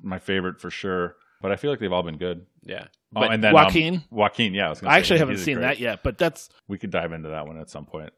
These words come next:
Speaker 3: Yeah.
Speaker 2: 'cause
Speaker 3: Correct me if I'm wrong. Does that have anything to do with the universe?
Speaker 2: Uh, no, I
Speaker 3: Per
Speaker 2: mean,
Speaker 3: se?
Speaker 2: it's,
Speaker 3: I didn't
Speaker 2: it's,
Speaker 3: think so,
Speaker 2: it's, like,
Speaker 3: but
Speaker 2: its own unique
Speaker 3: Right.
Speaker 2: story. It's basically a remake of the, the King of Comedy.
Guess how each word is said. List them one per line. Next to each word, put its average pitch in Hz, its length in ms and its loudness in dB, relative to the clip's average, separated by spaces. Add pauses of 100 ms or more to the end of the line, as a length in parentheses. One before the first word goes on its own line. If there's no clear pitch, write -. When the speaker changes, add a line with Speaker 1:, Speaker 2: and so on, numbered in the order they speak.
Speaker 3:
Yeah. 120 280 -2
Speaker 2:
'cause - 420 -16
Speaker 3:
Correct 202 220 4
me 165 60 -2
if 147 100 0
I'm 135 160 0
wrong. 131 200 0
Does 117 120 -6
that 143 140 0
have 127 120 -2
anything 123 380 -4
to 110 60 -8
do 113 260 -4
with 104 300 -8
the 104 80 -10
universe? 113 640 -6 (100)
Speaker 2:
Uh, 92 200 -10
no, 82 300 -6
I 80 40 -2
Speaker 3:
Per 151 80 2
Speaker 2:
mean, 123 100 0
Speaker 3:
se? 90 120 0
Speaker 2:
it's, - 220 -10
Speaker 3:
I - 60 4
didn't 170 140 4
Speaker 2:
it's, - 100 -12
Speaker 3:
think 131 200 -4
so, - 120 -8
Speaker 2:
it's, 92 140 -6
like, 98 80 -4
Speaker 3:
but 92 80 -6
Speaker 2:
its - 100 -8
own 85 240 -6
unique 80 600 -12 (140)
Speaker 3:
Right. 98 200 -6
Speaker 2:
story. 82 380 -6
It's 71 100 -12
basically 92 400 -6
a 76 100 -8
remake 80 360 -10
of 78 200 -14
the, 76 220 -10
the 78 100 -18
King 82 220 -12
of 78 100 -14
Comedy. 80 520 -10